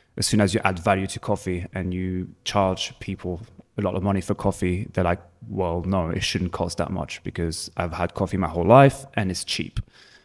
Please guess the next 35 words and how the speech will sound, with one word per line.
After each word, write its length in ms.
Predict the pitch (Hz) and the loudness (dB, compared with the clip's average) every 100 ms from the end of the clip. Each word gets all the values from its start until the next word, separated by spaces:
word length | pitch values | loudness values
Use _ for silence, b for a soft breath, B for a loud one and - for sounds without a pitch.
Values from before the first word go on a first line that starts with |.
| b | b
and 120 | 107 | 0
it 60 | 98 | 2
should 220 | - 101 | 2 0
be 100 | 104 | -2
cheap." 320 | - - - - b b b b b b | -2 -4 -8 -18 b b b b b b
So, 480 | - - 127 123 123 | -4 6 10 10 10
um, 800 | 120 117 110 107 110 107 110 113 - | 10 10 10 8 6 4 2 0 2
in, 340 | 127 117 117 | 4 6 6
when 140 | 120 120 | 6 6
it 80 | |
comes 180 | 139 117 | 6 4
to 80 | - | 2
cocktail, 440 | - - - 107 107 | 4 4 6 6 6
I 80 | |
think 480 | 95 - 151 131 - | 4 6 8 10 8
that's 240 | 117 107 - | 4 4 4
the, 80 | |
actually 240 | 110 - 117 | 4 4 2
the 80 | 104 | 4
other 180 | 98 | 4
way 140 | 95 92 | 4 6
around. 420 | 104 101 95 - - | 6 6 4 -2 2
Cocktails 340 | 120 - 110 | 2 4 2
have 120 | 92 | 2
always 280 | 101 110 101 | 2 4 4
been 140 | 104 90 | 4 0
considered 480 | 98 - 92 101 | -2 0 0 0
a 60 | 101 | 2
luxury. 500 | 104 - 101 87 - _ _ | 2 2 -2 -2 -6 _ _
It's 180 | 113 - | -8 0
not, 200 | 113 - | 0 4
people 240 | 127 120 123 | 4 6 4
aren't 180 | 113 110 | 4 6
like, 300 | 98 98 120 | 4 4 6
"Well, 400 | 127 90 - | 6 6 -2